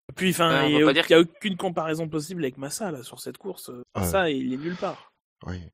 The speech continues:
Speaker 3: il y a pas que sur cette course, mais... Oui, c'est clair que quand tu fais la comparaison en plus avec Massa, ça, ça fait mal pour, euh,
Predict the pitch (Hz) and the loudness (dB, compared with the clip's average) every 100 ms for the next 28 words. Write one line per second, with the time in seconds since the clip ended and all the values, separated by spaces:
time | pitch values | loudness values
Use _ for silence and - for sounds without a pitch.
0 | _ 85 - 87 - 92 107 98 - 95 | _ -12 -10 -8 -6 -4 -4 -4 -8 -8
1 | - 76 73 73 87 _ 104 95 - - | -8 -8 -12 -14 -20 _ -8 -8 -12 -12
2 | - - 110 - 101 - 113 - - 117 | -6 -2 -2 0 0 2 2 0 0 0
3 | 113 98 107 113 107 - - 95 98 98 | 0 0 2 2 0 -2 -2 0 0 0
4 | 139 139 92 85 - 85 - 120 107 - | 0 0 -2 -4 -4 -6 -4 -4 -4 -6
5 | 90 90 87 | -8 -6 -8